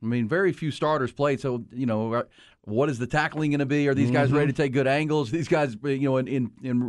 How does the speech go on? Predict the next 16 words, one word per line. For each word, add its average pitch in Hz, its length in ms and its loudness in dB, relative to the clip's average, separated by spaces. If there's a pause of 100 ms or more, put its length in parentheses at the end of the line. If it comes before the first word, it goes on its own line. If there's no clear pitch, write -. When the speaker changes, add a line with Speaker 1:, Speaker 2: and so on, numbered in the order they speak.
Speaker 1:
regular 143 400 0
season 127 300 -2
form, 147 560 2 (400)
uh, 120 280 0
that 117 100 -4
could 143 200 -4
lead 139 200 0
to 127 60 0
higher 135 220 0
scoring, 135 280 -2
but 135 100 0
also 139 220 0
the 123 100 0
offenses 123 460 -2
could 123 180 -2
sputter. 117 320 -2